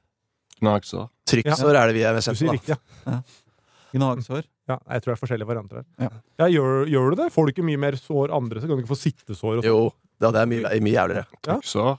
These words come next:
Speaker 2: Ja. Får du, får du det, så er du, altså, da gror ikke vevet igjen, da dør vevet.
Speaker 1: Det hadde jeg nettopp.
Speaker 2: Ja, det? Ja, det er,
Speaker 1: Jeg har
Speaker 2: det er
Speaker 1: hatt
Speaker 2: vel
Speaker 1: i, siden mars, for de opererte meg, så glemte de å snu på meg når
Speaker 2: Ja.
Speaker 1: på sykehuset, så fikk jeg trykksår.
Speaker 2: Det er jo en av hovedårsakene til at folk i
Speaker 3: Er det,
Speaker 2: sånne
Speaker 3: er det liggesår? Trykksår?
Speaker 1: Ja, liggesår,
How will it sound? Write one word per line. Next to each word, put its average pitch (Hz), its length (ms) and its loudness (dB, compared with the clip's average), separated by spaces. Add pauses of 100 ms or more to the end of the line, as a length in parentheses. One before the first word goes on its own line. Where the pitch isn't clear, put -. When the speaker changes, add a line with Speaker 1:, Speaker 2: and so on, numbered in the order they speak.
(120)
Speaker 2:
Ja. 85 140 2 (840)
Får 113 160 2
du, 113 160 0
får 120 140 4
du - 20 -4
det, 113 160 4
så 113 140 2
er 117 80 2
du, 110 60 2 (440)
altså, 107 160 2
da 117 160 6
gror 110 560 0
ikke 117 140 -4
vevet 107 180 4
igjen, 120 80 2
da 110 80 2
dør 104 320 2
vevet. 107 160 0
Speaker 1:
Det 110 140 6
hadde 104 260 4
jeg 110 120 0 (120)
nettopp. 98 360 -6 (180)
Speaker 2:
Ja, 113 100 6
det? 113 140 6 (160)
Ja, 110 80 2
det 117 100 4
er, - 0 -
Speaker 1:
Jeg 113 80 6
har 110 80 2
Speaker 2:
det 117 80 4
er 110 60 6
Speaker 1:
hatt 107 100 6
Speaker 2:
vel 95 80 4
Speaker 1:
i, 95 320 4
siden 95 240 0
mars, 98 380 2 (100)
for - 80 -8
de 98 80 0
opererte 90 480 2
meg, 92 80 0
så 95 160 -4
glemte 98 480 2
de 82 80 0
å 85 80 0
snu 87 240 0
på - 160 -8
meg 87 160 0
når 90 80 -2
Speaker 2:
Ja. 85 80 -2
Speaker 1:
på - 140 -10
sykehuset, - 420 -8
så 95 80 -8
fikk 87 160 -2
jeg - 80 -10
trykksår. - 380 -12 (260)
Speaker 2:
Det 120 80 6
er 113 80 4
jo 110 80 4
en 110 80 2
av 110 120 4
hovedårsakene 107 600 0
til 107 120 2
at - 160 -4
folk 101 360 0
i 110 80 0
Speaker 3:
Er 151 80 -2
det, 147 80 0
Speaker 2:
sånne 151 160 -2
Speaker 3:
er 156 80 0
det 143 160 0
liggesår? 139 340 -8 (220)
Trykksår? 147 320 -6
Speaker 1:
Ja, 110 160 6
liggesår, 98 400 -2